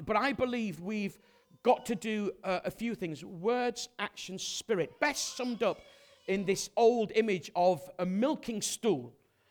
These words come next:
And, uh, so we've got big yes, little yes, healthy maybe represents the process by which people come to faith, okay?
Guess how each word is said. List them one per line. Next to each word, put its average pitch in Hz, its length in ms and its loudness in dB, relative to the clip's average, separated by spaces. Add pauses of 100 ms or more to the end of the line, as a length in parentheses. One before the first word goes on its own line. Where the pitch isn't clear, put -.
(200)
And, 170 420 4
uh, 165 240 2 (220)
so - 120 -10
we've 226 60 -8
got - 200 2
big 285 160 -2
yes, - 200 -4
little 247 160 -4
yes, 247 200 0
healthy 240 480 -4
maybe 202 640 -4 (380)
represents 233 800 2
the 226 120 2
process 285 760 0
by 220 260 -2
which 202 360 -4
people 196 280 -8
come 165 220 -10
to - 100 -16
faith, 143 380 -6 (540)
okay? 175 420 0